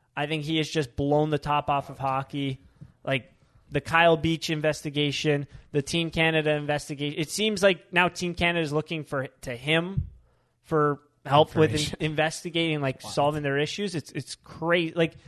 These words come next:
Speaker 1: the amount of negative stuff that has occurred with hockey this year, like,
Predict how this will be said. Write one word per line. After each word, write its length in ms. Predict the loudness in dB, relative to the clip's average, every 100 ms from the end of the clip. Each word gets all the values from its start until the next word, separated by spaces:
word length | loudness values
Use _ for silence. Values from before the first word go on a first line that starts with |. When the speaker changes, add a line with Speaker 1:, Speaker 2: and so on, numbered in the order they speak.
| -20 _ 2
Speaker 1:
the 80 |
amount 200 | 6 6 4
of 100 | -2
negative 460 | 2 2 2 -2
stuff 320 | -2 0 0 0
that 100 | -6
has 120 | -6
occurred 340 | -2 0 0
with 120 | -2
hockey 420 | -4 -4 -4 -6 -4
this 340 | -2 -2 -2
year, 360 | 0 2 0 -4 _ _ _ -2
like, 240 | -2 -2